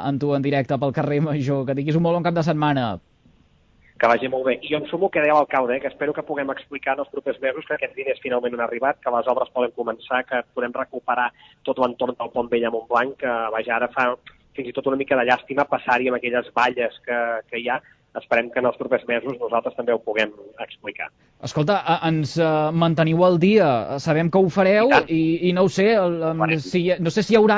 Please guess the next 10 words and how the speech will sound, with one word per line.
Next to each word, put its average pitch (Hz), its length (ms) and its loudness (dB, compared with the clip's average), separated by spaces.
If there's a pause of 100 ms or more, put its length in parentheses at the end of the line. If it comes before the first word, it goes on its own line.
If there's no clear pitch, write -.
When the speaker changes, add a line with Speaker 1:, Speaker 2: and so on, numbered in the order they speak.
Speaker 1:
inauguració 196 580 4
o 220 380 6
es 180 80 -2
tallarà 196 320 0
la 190 80 0
cinta 196 480 2
del 190 320 2
pont, 226 240 4
però, 196 220 4 (100)
eh, 175 220 2